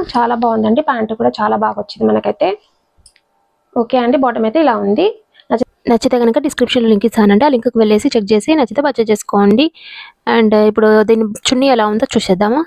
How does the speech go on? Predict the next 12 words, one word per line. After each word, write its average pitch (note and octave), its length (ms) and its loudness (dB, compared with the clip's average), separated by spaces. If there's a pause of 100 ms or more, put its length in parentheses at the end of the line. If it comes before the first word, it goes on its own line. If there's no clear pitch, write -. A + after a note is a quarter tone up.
(140)
చూసేద్దాం. F#3+ 420 -2 (3750)
ఇది A#3+ 200 2
అండి A#3 240 2
చున్నీ, B3+ 240 2
చూడండి B3+ 280 0
ఎంత A3 300 -4
బాగుందో A3+ 300 0
అసలు, A#3+ 180 -4
బ్యూటిఫుల్ B3 520 2
ఉందండి. G#3 260 2
మంచిగా A#3 460 0
వేసుకుంటే A3+ 420 0